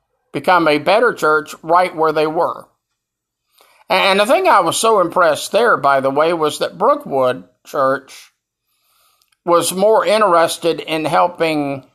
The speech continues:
San Susie Church become a better church where it was, rather than simply making San Susie Church a satellite campus of the Brookwood Church.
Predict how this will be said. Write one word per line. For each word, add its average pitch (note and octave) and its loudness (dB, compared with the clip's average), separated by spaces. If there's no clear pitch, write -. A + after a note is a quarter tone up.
San D#3 -4
Susie G3+ -4
Church C3+ -6
become D#3+ 2
a D3+ 2
better F#3 2
church D3 0
where C#3+ 2
it A#2 -4
was, D3 2
rather D#3 0
than D3 -2
simply D#3 -4
making C#3 -4
San D#3 -2
Susie D3 -2
Church C#3+ -2
a C3 -6
satellite C#3+ 0
campus C#3+ -8
of D3 -8
the D3+ -4
Brookwood F3+ -6
Church. - -18